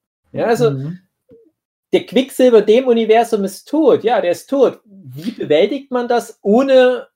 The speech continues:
Speaker 1: ähm,
Speaker 2: Mhm.
Speaker 1: mit der vorherigen Lektion zu brechen? Ne? Du hast ja jetzt drei Widersprüche, äh, äh, drei Ebenen, die in sich Widerspruch sind. Wanda holt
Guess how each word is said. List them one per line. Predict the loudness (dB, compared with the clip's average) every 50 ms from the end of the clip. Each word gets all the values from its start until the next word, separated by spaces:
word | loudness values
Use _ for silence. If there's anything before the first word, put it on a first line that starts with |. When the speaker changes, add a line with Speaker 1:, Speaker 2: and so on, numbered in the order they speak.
| _ _ -2
Speaker 1:
ähm, | 0 0 0 0 -2 -4 -6 -6
Speaker 2:
Mhm. | -8 -6 -6
Speaker 1:
mit | -6 -6 -4 -6
der | -6 -6 -8 _ _
vorherigen | -10 -8 -8 -6 -6 -6 -4 -2 0 2 2 0 0 0 -2 -2 -4 -6 -6 -4 -2 -2 -2 -2 -6 _ _ _ _ _ _ _ _ _ _ _ _ _ _ _ _ _ _
Lektion | -10 -6 -2 0 0 0 -2 -6 _ -20 -20 -18 -8 -2 2 4 6 6 4 2
zu | 0 -4 -4 -4 -6
brechen? | -8 -4 -2 0 0 0 -2 -4 -4
Ne? | -2 -2 -4 -4 -6
Du | -8 -6
hast | -6 -6 -4 -2
ja | 0 2
jetzt | 2 2 0 -2 -8 -18
drei | -10 -2 0 2 2 2 2
Widersprüche, | -2 -2 0 0 0 0 -2 -8 _ -10 -10 -8 -8 -2 -2 0 0 -2 -4 -10 -12 -8
äh, | -8 -8
äh, | -8 -8 _ _ _ -20 -20 _
drei | -16 -8 -2 0 0 2
Ebenen, | 2 2 0 0 -2 -2 -4 -6 -6 -8
die | -8 -6 -8 -8 -8 -12 _ _ _ _
in | -6 -6 -6 -4
sich | -2 -4 -4 -4 -8 -18 _ _
Widerspruch | -12 -4 -2 0 0 0 0 -2 -6 -10 -10 -10
sind. | -12 -14 -16 -16 -16 -16 _ _ _ _ _ _ _ _ _ _ _ _ _ _ _ _ _ _ _ _ _ _ _ _
Wanda | -6 -2 0 0 0 2 2 4 4 4 4
holt | 4 4 4 4 2 -2